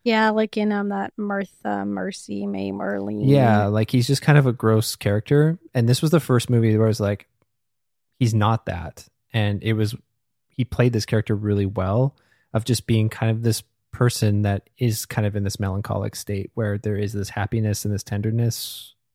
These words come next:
Speaker 2: to him, but there's also just this feeling of being lost,
Speaker 1: Mm-hmm.
Speaker 2: which is also mirrored by Christine.
Speaker 1: And I think
Speaker 2: Um,
Speaker 1: there is this ultimate,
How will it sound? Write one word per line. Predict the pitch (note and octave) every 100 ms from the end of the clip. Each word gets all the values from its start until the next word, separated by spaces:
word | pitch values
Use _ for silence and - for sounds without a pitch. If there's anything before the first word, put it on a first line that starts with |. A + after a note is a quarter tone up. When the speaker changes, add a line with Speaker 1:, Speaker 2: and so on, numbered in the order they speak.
| _
Speaker 2:
to | - C#3+
him, | C3+ D3+ D#3+
but | C#3+ G2+ - _ _ _ _ _ -
there's | A2+
also | G#2 F#2 A#2
just | - G#2
this | G#2+ -
feeling | G#2+ G2 G2+
of | G2+
being | G#2+ G#2
lost, | G2+ A#2 B2+ - - - _ _ -
Speaker 1:
Mm-hmm. | G#3 G#3+ A3 - _
Speaker 2:
which | B2 A2+
is | G#2
also | - G#2+ - A2
mirrored | G#2 G2 F#2+
by | G2 F#2+
Christine. | - A2 - A2+ F#2+ F2 - _ _ _ _ _ _
Speaker 1:
And | C#4
I | D4+
think | - A2+
Speaker 2:
Um, | G2+ F#2 F#2+ A#2 _
Speaker 1:
there | F4 D4+
is | A3 G#3+ -
this | A3+ G#3 -
ultimate, | G#3+ G3+ - G#3 G3 G3+ - -